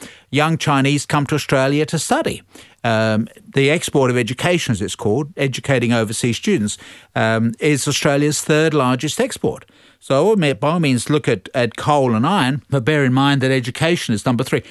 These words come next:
In Victoria, state of Victoria, it's number one as the export industry. So we have been able to redevelop our economy, but it's still on the basis of what China is doing. So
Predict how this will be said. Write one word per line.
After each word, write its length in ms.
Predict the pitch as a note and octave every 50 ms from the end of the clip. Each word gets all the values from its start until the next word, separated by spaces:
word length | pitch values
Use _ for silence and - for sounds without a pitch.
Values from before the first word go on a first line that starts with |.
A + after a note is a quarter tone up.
| - _
In 120 | D3+ D3+
Victoria, 600 | C3 C#3 B2+ - F#3+ D4 E4 A#3+ A#2 F2+ G#2+ -
state 300 | D#3 - - - D3+ C#3
of 60 | F#3
Victoria, 420 | G#3 G#3 - - F3 D#3+ C3+ A#2 A#2
it's 140 | A2+ - -
number 180 | D#3+ D#3 D3+
one 320 | E3 G#3 D#4 E4+ - - - _ _ _ _ _ _ _ _ _ _ _ _ _ _ _ _ _ _ _ _
as 380 | - D3+ D3 C#3+ C3 - -
the 160 | - C#3 C3+
export 460 | C3+ C#3 - - - - C3+ A#2+ A2+ A2+
industry. 460 | A#2 A2 G#2+ A#2 - - - D2+ - _ - - - - _ _
So 460 | - - - F3 D#3+ D#3 D#3 D3+ C#3 -
we 280 | - D3 E3 G#3+ A#3+
have 100 | B3+ A3+
been 260 | F3+ F#3+ D#3+ C#3 C#3 - -
able 260 | E3 D#3+ F3 D#3 D#3+
to 80 | C#3+
redevelop 720 | C#3+ C3+ C3 C#3+ E3 E3+ F3 D3+ C#3+ C3 D#3 D#3 D3+ -
our 160 | D3+ C#3 C3 C3+
economy, 680 | C3+ - - A#3+ C4 A#3 G3+ C3 G2+ F#2+ A2+ - G#3 - - - _ _
but 100 | - -
it's 80 | E3 G#3
still 240 | - - A#3+ A#3+ A3+
on 80 | G3+
the 80 | F3+ D3+
basis 380 | B2 D3+ D3+ D3+ C#3+ - - C#3+
of 100 | C#3 C3
what 160 | C#3 C3 B2+
China 380 | - - C#3 B2+ A#2+ A2+ G#2+ G#2
is 140 | G#2+ - -
doing. 240 | - A#2 F#2 F2+
So 240 | - - D3 C#3 C3+